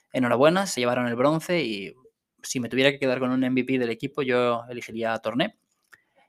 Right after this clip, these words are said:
Creo que él y Albayrak ganaron sus tres combates,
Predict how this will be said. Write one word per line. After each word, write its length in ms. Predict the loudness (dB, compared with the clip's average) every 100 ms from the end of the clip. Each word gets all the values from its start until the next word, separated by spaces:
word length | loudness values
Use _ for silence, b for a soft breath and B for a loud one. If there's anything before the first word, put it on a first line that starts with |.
| _
Creo 220 | 4 4 6
que 120 | 6
él 100 | 6
y 100 | 6
Albayrak 480 | 6 6 4 4 2
ganaron 420 | -2 0 2 0
sus 300 | 0 -2 -2
tres 180 | -4 -6
combates, 640 | -2 0 2 0 -4 -10